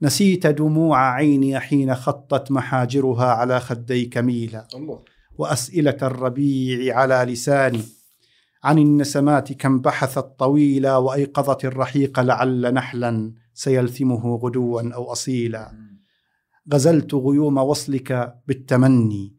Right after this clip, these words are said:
Speaker 1: فما إن أكملت ظلا ظليلا، صرفت بوهج صدك أمنياتي، وبددت التقرب والهطول.
Speaker 2: الله.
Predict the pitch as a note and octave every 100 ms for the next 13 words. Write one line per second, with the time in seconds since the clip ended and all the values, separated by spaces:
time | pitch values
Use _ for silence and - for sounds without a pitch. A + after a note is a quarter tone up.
0 | _ - D3 D3 C#3+ D3 C#3 D3+ C#3+ C3
1 | C3 B2 A#2+ - - C#3+ D3 C3+ B2+ A2+
2 | G#2+ - _ C#3+ C#3 C#3+ D#3 C3+ B2 A#2+
3 | A#2 - - C3+ C3 - C3 B2 A#2+ -
4 | C#3 C#3+ A#2 A#2+ A#2+ D#3 B2 B2 A#2+ B2
5 | B2+ B2 B2 A#2+ A2 A#2 A#2 A#2 A#2 D3
6 | C3 A#2 A#2 B2 - A#2 - A#2 B2 A2
7 | A2+ A2+ A2 G#2 A2+ A#2 A#2 A2 G#2 F#2+
8 | F2+